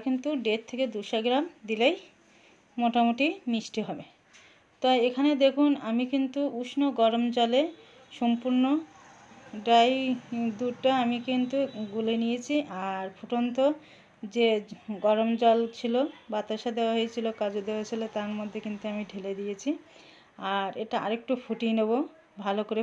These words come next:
ফুটিয়ে নেব জলটা, ভালো করে দুধটা ফুটিয়ে নেব। এবার দিয়ে দিলাম এলাচ, এলাচটাও আমি দিয়ে দিলাম।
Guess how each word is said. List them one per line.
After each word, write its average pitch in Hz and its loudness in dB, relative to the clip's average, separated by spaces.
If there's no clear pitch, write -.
ফুটিয়ে 220 -6
নেব 208 -4
জলটা, 208 -2
ভালো 214 -2
করে 220 0
দুধটা 208 -6
ফুটিয়ে 214 -4
নেব। 214 0
এবার 220 2
দিয়ে 214 -2
দিলাম 233 -2
এলাচ, 220 0
এলাচটাও 214 0
আমি 233 2
দিয়ে 220 0
দিলাম। 233 0